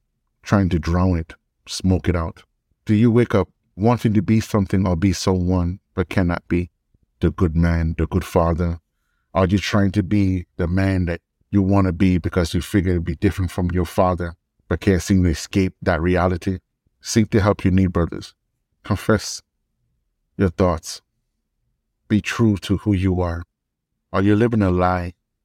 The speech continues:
Are you speaking untruth of you? This time of year has a funny, funny way of having people reveal who they really are in the most destructive ways.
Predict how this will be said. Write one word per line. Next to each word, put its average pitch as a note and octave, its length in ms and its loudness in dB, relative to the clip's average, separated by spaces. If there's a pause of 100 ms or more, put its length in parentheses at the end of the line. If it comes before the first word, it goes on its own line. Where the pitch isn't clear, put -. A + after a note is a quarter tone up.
(300)
Are F2+ 80 2
you F2 160 4
speaking G#2 440 -2
untruth F#2+ 520 -2
of E2+ 180 -2
you? F#2 240 0 (1160)
This G2 160 -2
time G2 240 2
of G2 60 2
year F#2+ 240 2
has F#2 220 -4
a F2 140 0
funny, G#2 400 0 (320)
funny A#2 320 2
way F2+ 300 0 (840)
of E2 160 -2
having F#2+ 300 0
people F2 280 0
reveal E2+ 460 0
who F2+ 180 0
they E2+ 160 2
really E2 320 0
are E2+ 260 -2 (840)
in E2 60 -2
the E2+ 60 2
most E2 220 0
destructive - 640 -2
ways. G1+ 380 -8